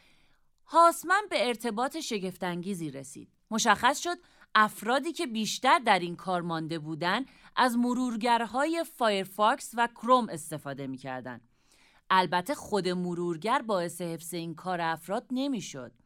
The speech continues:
بلکه این کارمندها فعالانه به سراغ مرورگری رفته بودند که با نیازهایشان تناسب بیشتری داشت.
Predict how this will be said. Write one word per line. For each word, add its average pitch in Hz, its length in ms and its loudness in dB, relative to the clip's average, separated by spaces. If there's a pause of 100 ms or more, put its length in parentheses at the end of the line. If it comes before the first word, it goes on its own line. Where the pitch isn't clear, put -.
(120)
بلکه 220 480 -2 (300)
این 302 240 0
کارمندها 185 840 -2
فعالانه 190 1000 -2
به 285 100 -4
سراغ 175 380 -2
مرورگری 180 720 -2
رفته 269 340 0
بودند 247 340 -2 (320)
که 254 120 -4
با 247 160 4
نیازهایشان 254 1200 0
تناسب 240 540 -4
بیشتری 190 480 0
داشت. - 380 -18